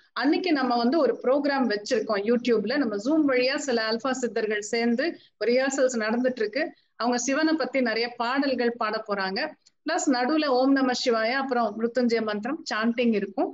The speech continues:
இதை நம்ம YouTube-ல லைவா relay பண்ண போறோம். So, ஆறு மணில இருந்து ஒரு ஏழு, ஏழே கால் வரைக்கும் அது போகும். அஹ், வியாழக்கிழமை நீங்க எல்லாரும் கண்டிப்பா கலந்துக்குங்க. நம்ம YouTube-ல subscribe பண்ணிருந்தீங்கன்னா உங்களுக்கு notification வரும். So, நீங்க எல்லாம் அந்த time லைவா அதை பார்த்து நீங்களும் அந்த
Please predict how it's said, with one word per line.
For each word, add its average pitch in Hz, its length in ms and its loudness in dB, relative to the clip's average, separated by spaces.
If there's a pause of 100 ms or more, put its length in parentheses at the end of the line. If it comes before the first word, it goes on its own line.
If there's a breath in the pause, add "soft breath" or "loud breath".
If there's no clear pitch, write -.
(300 loud breath)
இதை 370 180 0
நம்ம 277 220 2
YouTube-ல 294 540 2 (280)
லைவா 262 440 0
relay 226 360 0
பண்ண 202 260 -2
போறோம். 190 320 -8
So, - 120 -8 (120)
ஆறு 311 240 0
மணில 277 360 2
இருந்து 262 240 2 (380 loud breath)
ஒரு 262 160 0
ஏழு, 269 240 2
ஏழே 247 260 2
கால் 220 200 -2
வரைக்கும் 220 380 -2
அது 202 160 0 (220)
போகும். 233 340 0 (160)
அஹ், 185 240 0
வியாழக்கிழமை 240 560 -2 (320 loud breath)
நீங்க 269 240 2
எல்லாரும் 262 360 0
கண்டிப்பா 254 380 0
கலந்துக்குங்க. 233 640 -2
நம்ம 233 220 0
YouTube-ல 233 540 0
subscribe 247 460 -4
பண்ணிருந்தீங்கன்னா 220 540 0
உங்களுக்கு 247 320 0
notification 220 720 -4
வரும். 208 260 -2 (280 soft breath)
So, - 120 -4
நீங்க 247 200 2
எல்லாம் 294 200 0
அந்த 262 120 2
time 262 260 2
லைவா 240 320 0
அதை 220 180 -2
பார்த்து 220 300 -2
நீங்களும் 269 460 2
அந்த 226 160 0